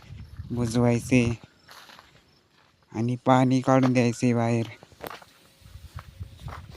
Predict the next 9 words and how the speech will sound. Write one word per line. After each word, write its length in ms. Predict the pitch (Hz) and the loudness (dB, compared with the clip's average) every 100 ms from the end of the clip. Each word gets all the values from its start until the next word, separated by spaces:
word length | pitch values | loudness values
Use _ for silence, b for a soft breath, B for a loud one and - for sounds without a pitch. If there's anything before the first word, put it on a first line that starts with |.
| - _ - - | -20 _ -6 -2
चला 240 | 123 123 | 2 2
मग 260 | 123 127 127 | 2 0 2
भेटू 300 | 131 - 127 | 0 2 2
डायरेक्ट 440 | 123 123 120 - | 4 4 0 0
पाणी 240 | 117 117 113 | 0 0 0
बाहेर 260 | 113 113 - | -2 -2 -4
काढून. 260 | 107 110 107 - - - - - - - - - - _ - _ _ - - - | -8 -6 -10 -12 -14 -16 -20 -18 -14 -12 -10 -10 -12 _ -20 _ _ -16 -14 -12
पाहू 200 | - 127 | -2 0
शकता 440 | 123 123 - 123 | 0 -4 -4 -4